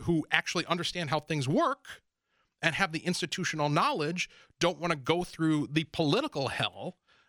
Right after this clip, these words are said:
of being called n-, uncons-, anti-conservative or not conservative enough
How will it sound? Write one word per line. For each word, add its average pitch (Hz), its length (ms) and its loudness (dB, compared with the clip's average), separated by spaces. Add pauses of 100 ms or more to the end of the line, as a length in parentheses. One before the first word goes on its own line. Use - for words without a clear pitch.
of 139 160 0
being 175 240 0
called 175 420 0 (120)
n-, 143 100 4 (380)
uncons-, 185 480 0 (180)
anti-conservative 175 1080 0
or 131 40 0
not 156 240 2
conservative 165 540 -2
enough 107 420 -6